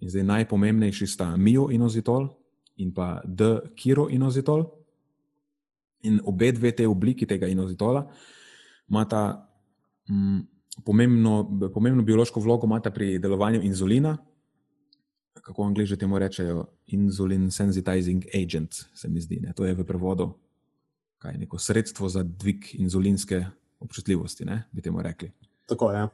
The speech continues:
Speaker 1: In pač sploh, ko govorimo o inzulinski tej odpornosti, to je en zelo pomemben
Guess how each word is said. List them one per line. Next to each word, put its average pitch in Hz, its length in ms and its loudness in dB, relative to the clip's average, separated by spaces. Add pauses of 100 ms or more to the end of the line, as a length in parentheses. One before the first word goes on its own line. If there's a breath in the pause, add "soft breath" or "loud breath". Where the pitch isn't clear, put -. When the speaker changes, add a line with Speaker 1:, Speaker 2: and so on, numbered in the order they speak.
(140)
Speaker 1:
In 92 260 0
pač - 380 -6
sploh, 107 180 0
ko 110 160 0
govorimo 113 400 4
o 101 200 0
inzulinski 101 840 0 (120)
tej 101 160 0
odpornosti, 127 680 0 (240 loud breath)
to 107 140 2
je 101 100 0
en 110 120 4
zelo 104 460 2
pomemben 110 720 2